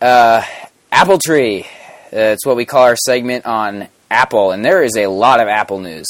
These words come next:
Um, first up, Apple's refreshed their iMac lineup, quad-core Sandy Bridge processors, uh,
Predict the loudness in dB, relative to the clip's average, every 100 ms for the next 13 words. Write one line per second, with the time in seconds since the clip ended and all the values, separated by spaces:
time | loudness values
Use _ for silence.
0 | -14 -8 -6 -4 -4 -8 -16 _ _ _
1 | _ -20 -8 -6 -2 0 2 2 0 -2
2 | -4 -6 -2 0 0 0 -6 -6 -6 -6
3 | -4 -4 -4 -4 -4 0 0 -2 -12 -20
4 | _ _ 2 4 4 2 0 0 -4 -4
5 | -2 -2 -2 -4 0 2 2 -2 -4 -4
6 | -4 -4 -6 -8